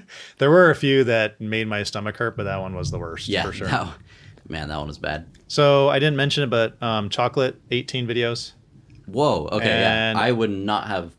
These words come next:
Speaker 2: thought
Speaker 1: I-,
Speaker 2: that it'd be
Speaker 1: ice
Speaker 2: that
Speaker 1: cream
Speaker 2: high.
Speaker 1: was seventeen.
Speaker 2: Oh, so it's really close.
Speaker 1: Yeah,
Speaker 2: Okay.
Speaker 1: very close.
Speaker 2: Yeah, I, I guess the chocolate ones that I really remember doing is that one, the best, um, chocolate candy bar. And then I know we did, like, a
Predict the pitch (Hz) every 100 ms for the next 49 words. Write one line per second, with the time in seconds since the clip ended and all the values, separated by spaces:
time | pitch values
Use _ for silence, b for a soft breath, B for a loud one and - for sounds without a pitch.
0 | _ - 107 113 85 80 110 117 156 135
1 | 117 104 117 104 98 92 92 - - 175
2 | 190 - 139 139 143 - 101 104 92 120
3 | 123 120 104 101 98 92 - - - 185
4 | - 143 196 190 - 127 160 185 - -
5 | b b b - 117 110 131 143 135 135
6 | 107 98 110 117 - - 110 113 117 117
7 | 113 117 117 90 104 110 127 135 107 95
8 | 95 101 - - - 98 95 87 87 -
9 | - - 113 107 - 117 127 139 147 156
10 | B B B 113 117 110 110 117 110 98
11 | 104 98 92 95 87 85